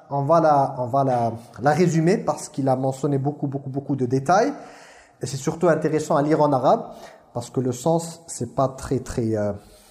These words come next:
élaboré. Il dit, « ويظل السائر يرتقي حتى يؤثر رضا الله على رضا غيره وإن عظمت فيه المحن وثقلت فيه المؤن. » Là, le niveau le plus profond,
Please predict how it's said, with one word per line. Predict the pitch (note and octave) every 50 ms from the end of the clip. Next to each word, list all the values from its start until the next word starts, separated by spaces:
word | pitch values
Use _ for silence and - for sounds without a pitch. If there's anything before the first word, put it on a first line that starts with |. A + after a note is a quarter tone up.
| _ _ _ _ _ - - _
élaboré. | C#3+ D3+ D3 C#3 A#2+ C3 C#3+ E3+ B3 C#4
Il | A#3
dit, « | G#3+ A#3 A3+ - A#3+
ويظل | A#3 A#3 A3+ A#3 A3+ C#4 D4 C#4+ B3+
السائر | A3 A3+ - C4 B3 A#3 - G#3 G3+ G3 G3+
يرتقي | G#3+ A3 G#3+ A3 - G3+ F#3 - G3 F3
حتى | F3+ - G#3 G#3 - - E3 D#3
يؤثر | F3 E3+ E3+ - - D#3+ D#3 D3+ D#3+ D#3 - -
رضا | B2 C#3 G3 C#4 C#4+ A3 A3+ G#3+
الله | G#3 G3+ G#3 G#3+ A3 G#3+ G#3 A3 A#3+ B3 A#3 -
على | - C3 D3 E3 E3+ D#3+ D#3
رضا | D#3 E3 E3 E3 D#3+ D3+ D3
غيره | C3+ D#3 E3+ E3+ E3+ E3 E3 D#3+ E3+
وإن | E3+ D#3 D#3+ D#3+ - D3+ D3+ C#3+
عظمت | C3+ E3 G3+ G3 G3+ G3 F#3+ F3+ F3 F3
فيه | - - G3+ F#3+ F#3+
المحن | F3+ F#3 A3 B3 B3 - A#3+ A3 G3 D3+ - - - - - - - -
وثقلت | D#3 F3 F3+ F3+ - B3 C4 C4 B3 B3 A#3+ A3+ G#3+ A3 -
فيه | - - G3 A3 A#3 A#3+ A#3+ A#3 A#3 A#3+
المؤن. » | A#3 A#3 A3 G3+ G3+ G3+ - F3+ F3 - C3+ B2+ A#2 A2+ - - - - - - - - - - _ _ _ -
Là, | A2 C#3 E3+ F#3 F3+ F3 E3
le | E3 D3+ D3+ D3
niveau | D#3 D#3 D#3+ C#3+ C3 D#3+ E3
le | E3 E3 D#3 D#3+ D#3+
plus | - F3 F#3 F#3+ F#3
profond, | - - - - F3+ F3 F3 - G3+ G3+ G3+ G3 G3+ -